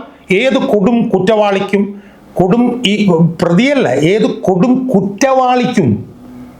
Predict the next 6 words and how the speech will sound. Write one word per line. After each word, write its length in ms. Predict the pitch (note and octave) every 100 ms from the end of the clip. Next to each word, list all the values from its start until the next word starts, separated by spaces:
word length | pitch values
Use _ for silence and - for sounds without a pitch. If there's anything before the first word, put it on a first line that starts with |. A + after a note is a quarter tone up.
| - - - -
ജീവപര്യന്തം 680 | E3 A#3+ B3+ B3 B3 A#3+ A#3 G#3+
തടവ് 200 | G#3+ A3+
ശിക്ഷ 300 | A#3+ - A#3
അനുഭവിച്ച് 680 | A#3+ F3+ F#3+ A#3 A3+ A3+
ജയിലിൽ 360 | A3 F#3+ A3 -
കിടക്കുന്ന 520 | A3+ G#3+ A3+ A3 B3+